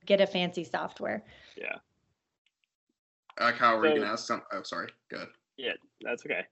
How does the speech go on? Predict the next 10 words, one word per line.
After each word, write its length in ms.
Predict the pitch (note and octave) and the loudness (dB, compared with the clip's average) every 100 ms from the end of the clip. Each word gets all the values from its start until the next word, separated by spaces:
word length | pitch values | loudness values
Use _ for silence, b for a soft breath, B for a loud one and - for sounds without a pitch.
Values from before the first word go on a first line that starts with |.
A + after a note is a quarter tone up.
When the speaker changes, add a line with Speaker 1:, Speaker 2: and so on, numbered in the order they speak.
| _ | _
Speaker 2:
Um, 420 | - B2+ A#2+ G#2+ G2+ - | 2 4 4 0 -14 -6
quick 160 | F#3 F3+ | -6 2
question. 400 | D#3+ D3 C3+ B2+ | 4 4 -2 2
With, 240 | C#3 C#3 | 2 2
uh, 220 | E3 B2+ A#2 - C#3 | 0 0 -2 -4 0
who, 260 | F3+ C4 - - | 2 0 -4 -6
what 200 | D3+ E3 | 0 2
kind 220 | G#3+ G#3+ | 4 4
of, 280 | G3+ F3 D3 | 2 0 2
um, 480 | C#3 B2+ A#2 A2 | 6 6 6 2